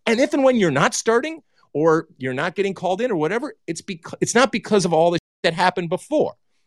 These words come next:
I don't know how long that takes, but the sooner they get to a point where it is workable, both on the field in terms of that relationship between player coach and hopefully, and I know, I, I know sometimes maybe it's this, you know, th-, this is never going to happen, but maybe even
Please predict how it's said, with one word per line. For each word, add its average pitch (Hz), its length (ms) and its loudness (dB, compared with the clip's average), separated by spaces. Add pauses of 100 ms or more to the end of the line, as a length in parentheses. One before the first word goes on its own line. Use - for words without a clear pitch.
(160)
I 160 100 0
don't 226 140 2
know 214 400 0
how 175 220 -2
long 180 380 -2
that 180 200 -4
takes, - 420 -6 (220)
but 131 140 -6
the 143 80 -4
sooner 220 460 -2
they 175 180 0
get 160 320 -2
to 147 160 -4
a 123 40 -2
point 156 380 -8
where 123 240 -2
it 120 80 -6
is 143 220 -4
workable, 156 580 -4 (200)
both 143 260 0
on 208 220 2
the 240 60 -2
field 220 240 -6
in 196 60 -6
terms 185 240 -6
of 175 40 -4
that 165 120 0
relationship 151 720 -4 (240)
between 143 260 -8
player 139 260 2
coach - 400 -2 (220)
and 160 100 2
hopefully, 190 640 0
and 107 120 -4
I 113 40 -2
know, 170 320 0
I, 165 160 -2
I 135 120 -2
know 151 160 -2
sometimes 165 500 -6
maybe 135 220 -12
it's 143 140 -12
this, 147 260 -10 (420)
you 107 120 -8
know, 90 220 -6
th-, 131 200 -2
this 131 320 0
is 127 140 4
never 143 340 4
going 131 160 4
to 120 60 4
happen, 127 380 0
but 156 180 0
maybe 208 240 0
even 196 240 -2